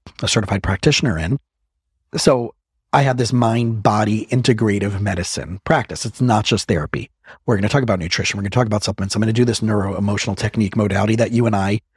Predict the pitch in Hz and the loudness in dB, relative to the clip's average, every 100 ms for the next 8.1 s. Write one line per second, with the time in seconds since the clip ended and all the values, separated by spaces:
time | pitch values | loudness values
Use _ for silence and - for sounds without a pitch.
0 | _ - 120 110 110 - 123 110 107 98 | _ 0 2 4 2 4 2 2 0 0
1 | 95 110 98 110 _ _ _ _ 104 90 | 0 0 -2 -6 _ _ _ _ 0 0
2 | 92 95 107 _ 127 110 110 - 120 95 | -2 -4 -8 _ 0 2 0 0 0 0
3 | 107 104 _ _ _ _ 123 107 123 113 | -2 -4 _ _ _ _ 0 4 2 2
4 | 113 - 135 110 131 - 143 113 107 82 | -4 0 2 4 2 4 4 4 2 0
5 | 98 110 117 101 113 - 123 - 113 110 | 0 0 0 2 0 2 2 4 2 2
6 | 107 - 107 - 127 104 104 - 107 101 | 0 0 -2 2 2 2 0 0 0 0
7 | 101 101 107 101 - 104 110 104 107 104 | 0 0 0 -2 -4 -2 -2 -2 -2 -2
8 | 101 | -4